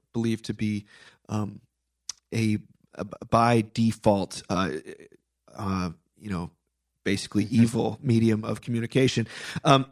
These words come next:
Speaker 1: <clears throat> he, he is, he's not only survived, but thrived so much that he has written this short, uh, guide to the Apostles' Creed, which we've, you know, it's really geared towards a more popular audience. It's not necessarily a strict academic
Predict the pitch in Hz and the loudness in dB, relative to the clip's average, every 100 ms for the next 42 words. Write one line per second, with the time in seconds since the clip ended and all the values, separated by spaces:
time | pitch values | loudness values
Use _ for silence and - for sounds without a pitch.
0 | 214 214 208 - _ _ _ 151 185 180 | 6 6 4 0 _ _ _ -6 -4 -4
1 | - 165 180 143 - 147 143 - 160 151 | -2 0 2 2 2 0 2 4 6 6
2 | 139 - 131 147 143 127 - - 139 160 | 4 4 6 8 6 4 0 -2 4 6
3 | 180 147 233 170 185 156 147 143 156 135 | 8 6 4 4 4 4 4 2 0 -2
4 | 123 123 127 120 113 - - - - - | -2 -2 -4 -4 -8 -8 -16 -20 -6 -2
5 | - 180 170 196 - - _ _ - 131 | 2 6 6 6 0 -18 _ _ 2 6
6 | 127 143 139 139 139 135 - - 127 120 | 6 4 4 6 6 4 -2 -6 -2 0
7 | 120 123 120 - 127 - 123 - - 123 | -2 -2 -6 0 0 0 -4 -4 0 2
8 | 113 139 - 156 160 147 - - - - | 2 0 2 2 2 0 -10 -20 -20 -10
9 | - 147 147 - 160 208 269 147 147 151 | -4 2 2 2 0 0 0 4 2 4
10 | 139 120 113 107 120 113 117 110 104 117 | 2 2 0 0 2 2 2 0 4 4
11 | 113 110 110 - 117 131 131 110 - - | 4 0 -8 -6 2 4 4 0 -6 -4
12 | 117 110 110 104 - - - - 170 120 | -2 0 -2 -2 -6 -8 -6 -4 0 0
13 | 107 113 110 110 | 0 -2 -4 -4